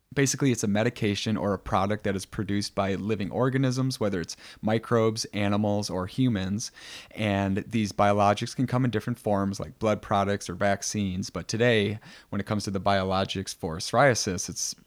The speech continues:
we're discussing antibodies essentially coming from these sources.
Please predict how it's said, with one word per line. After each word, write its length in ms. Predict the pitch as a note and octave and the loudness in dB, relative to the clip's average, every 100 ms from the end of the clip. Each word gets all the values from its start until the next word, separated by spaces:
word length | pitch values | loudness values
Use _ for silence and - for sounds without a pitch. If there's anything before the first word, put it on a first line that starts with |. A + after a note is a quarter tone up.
| - | -8
we're 100 | G2 | -6
discussing 480 | F2+ - D#2+ - - | -4 -6 -4 -4 -2
antibodies 640 | A2 G#2 E2 E2 D2+ - | 0 0 -2 -6 -8 -8
essentially 420 | F2 D#2+ - F2 | -8 -8 -8 -8
coming 360 | - F2 F#2 F#2+ | -8 -8 -8 -8
from 160 | - | -8
these 160 | E2 D#2+ | -6 -6
sources. 520 | - C2+ - - - | -6 -6 -8 -10 -14